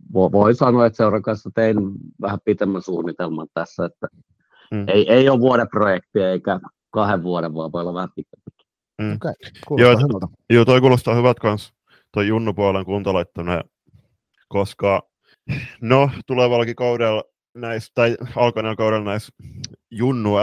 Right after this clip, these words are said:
Speaker 2: S M-karsinnoissa pelaa tämmöisiä yhteistyöseuroja. Ää, en mä, siis tullaan käsittelemään tätä meidän nimikkosarjasta tarkemmin, mutta kun siellä on näissä yhteistyöseuroissa, niin ne kestää jonkun kauden verran ne yhteistyöt, se on niinku tämmöistä tekohengitystä antaista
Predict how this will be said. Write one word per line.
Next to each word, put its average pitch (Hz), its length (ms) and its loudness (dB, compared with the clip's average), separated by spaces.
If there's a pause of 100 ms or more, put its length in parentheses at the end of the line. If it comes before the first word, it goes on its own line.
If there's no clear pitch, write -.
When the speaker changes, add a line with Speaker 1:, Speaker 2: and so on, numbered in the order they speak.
Speaker 2:
S - 140 -8
M-karsinnoissa 104 800 -2
pelaa 101 280 0
tämmöisiä 90 320 -6
yhteistyöseuroja. 98 1400 -2 (720)
Ää, 92 160 -6 (480)
en 117 120 -2
mä, 120 160 -4
siis 123 240 -6
tullaan 139 260 2
käsittelemään 127 540 -4
tätä 104 200 -4
meidän 104 220 -2
nimikkosarjasta 101 800 -4
tarkemmin, 101 340 0
mutta 90 140 -8
kun 101 100 -8
siellä 104 180 2
on 95 100 -8 (680)
näissä 104 240 -6
yhteistyöseuroissa, 113 1160 -2
niin 95 80 -4
ne 101 140 -2 (120)
kestää 110 420 -2
jonkun 90 340 -2 (1000)
kauden 123 420 4
verran 95 440 0 (200)
ne 98 80 -4
yhteistyöt, 95 720 -4
se - 120 -8
on 98 60 -2
niinku 98 160 -4
tämmöistä 101 340 -4
tekohengitystä 92 800 0
antaista 85 520 -4